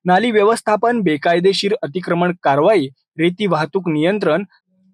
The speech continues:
रस्ता क्रमांक पाचशे अठ्ठेचाळीस सी खंडाळा ते अजिजपूर हद्दीत नाल्यांचा अभाव,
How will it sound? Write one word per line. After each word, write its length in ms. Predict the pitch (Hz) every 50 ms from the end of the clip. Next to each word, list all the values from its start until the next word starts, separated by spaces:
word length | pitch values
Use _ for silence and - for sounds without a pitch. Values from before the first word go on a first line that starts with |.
| _ _ _ _ _ _ _ _ _ _ _ _ _ _ _ _ _ _ _ _ _ _ -
रस्ता 300 | 147 147 143 - 175 156
क्रमांक 460 | 147 - 156 143 151 185 214 190 165 151 160 190 185 _ _ _ _ -
पाचशे 320 | 165 165 - - - 247
अठ्ठेचाळीस 560 | 202 - - 208 202 196 220 214 226 220 -
सी 340 | - - - 233 208 147 - - _ -
खंडाळा 380 | - 147 156 170 170 180 185
ते 120 | 185 190 196
अजिजपूर 640 | - - 151 160 190 214 185 - - 214 220 240
हद्दीत 320 | 202 165 156 151 160 190 202
नाल्यांचा 480 | 202 190 160 147 156 165 180 180 202 185
अभाव, 320 | 156 143 147 202 208 156